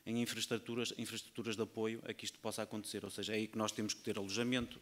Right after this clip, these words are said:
é aí que nós temos que ter o restaurante a-, aberto a ho-, a horas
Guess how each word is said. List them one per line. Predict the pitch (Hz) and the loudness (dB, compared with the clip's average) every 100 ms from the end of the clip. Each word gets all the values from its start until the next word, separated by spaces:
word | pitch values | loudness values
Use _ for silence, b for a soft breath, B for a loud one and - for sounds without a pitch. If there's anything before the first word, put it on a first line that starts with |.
| - | -4
é | |
aí | 95 104 | -2 -2
que | 104 | -4
nós | 104 | -4
temos | - 101 | -4 -8
que | - | -6
ter | 107 104 98 B B B | -4 -4 -4 B B B
o | 104 | -6
restaurante | - - 110 113 110 | -2 4 6 6 6
a-, | 110 - | 4 4
aberto | 110 117 110 - 104 | 4 6 6 4 -4
a | - 110 | 4 6
ho-, | 120 120 | 6 4
a | 113 | 4
horas | 123 127 113 104 - | 8 8 8 2 -2